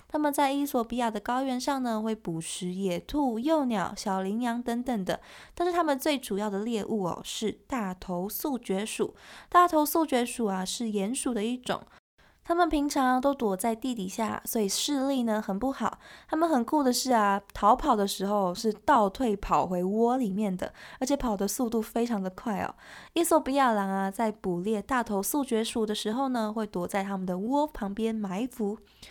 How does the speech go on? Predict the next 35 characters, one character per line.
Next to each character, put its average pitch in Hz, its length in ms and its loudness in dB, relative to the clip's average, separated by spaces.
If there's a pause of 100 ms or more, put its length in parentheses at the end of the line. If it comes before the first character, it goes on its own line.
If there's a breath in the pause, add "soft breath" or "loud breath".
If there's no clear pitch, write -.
(180 loud breath)
等 277 80 -2
到 330 140 6
他 359 100 4
们 339 140 6
发 302 220 2
现 294 200 2
啊， 202 180 2
大 254 180 0
头 202 180 0
速 233 180 -4
决 185 180 -2
鼠 - 360 -6
出 302 180 -2
动 302 220 4
的 233 80 0
时 208 200 -2
候 226 160 -2
呢， 185 200 0 (340 loud breath)
就 240 140 -2
会 240 100 4
小 226 360 2
小 294 160 4
的 214 100 2
跳 339 240 4
起 294 160 -2
来， 202 300 2
用 226 160 0
他 214 120 -4
们 202 160 -2
长 202 300 -4
长 214 160 -2
的 208 80 -2
吻 190 240 -2
部 208 140 2
啊， - 160 0